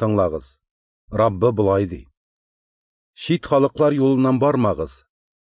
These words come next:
күк галәмәтләреннән алар сыман курыкмагыз. Бу халыкларның йолалары буш нәрсәдер. Алар урманнан бер агач кисеп алып кайталар да, оста аны балта белән юына, көмеш вә алтын белән бизи, аннары аумасын дип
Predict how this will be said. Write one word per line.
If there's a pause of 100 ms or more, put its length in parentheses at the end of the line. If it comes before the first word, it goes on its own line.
(140)
күк
галәмәтләреннән
алар
сыман
курыкмагыз. (580)
Бу
халыкларның
йолалары
буш
нәрсәдер. (580)
Алар
урманнан
бер
агач
кисеп
алып
кайталар
да, (520)
оста
аны
балта
белән
юына, (580)
көмеш
вә
алтын
белән
бизи, (420)
аннары
аумасын
дип